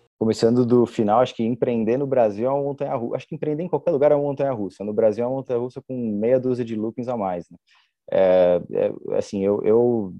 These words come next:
eu fiquei apaixonado pela categoria quando eu comecei a trabalhar com ela, não só pelas oportunidades que elas, é, é, que, que, que ela oferece, mas também pelo conhecimento que eu comecei a adquirir, né? É, e aí tem um lado profissional também, de sair de uma estrutura,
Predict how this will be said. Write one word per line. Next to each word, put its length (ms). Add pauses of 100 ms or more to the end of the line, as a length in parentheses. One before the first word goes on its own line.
eu 240
fiquei 300
apaixonado 580
pela 180
categoria 440
quando 140
eu 40
comecei 320
a 20
trabalhar 400
com 140
ela, 420
não 300
só 180
pelas 280
oportunidades 720
que 100
elas, 480 (100)
é, 540
é, 300
que, 160
que, 240
que 100
ela 100
oferece, 680 (360)
mas 220
também 180
pelo 160
conhecimento 480
que 60
eu 40
comecei 340
a 20
adquirir, 500
né? 260 (120)
É, 240
e 140
aí 140
tem 140
um 100
lado 240
profissional 540
também, 360
de 240
sair 240
de 80
uma 120
estrutura, 880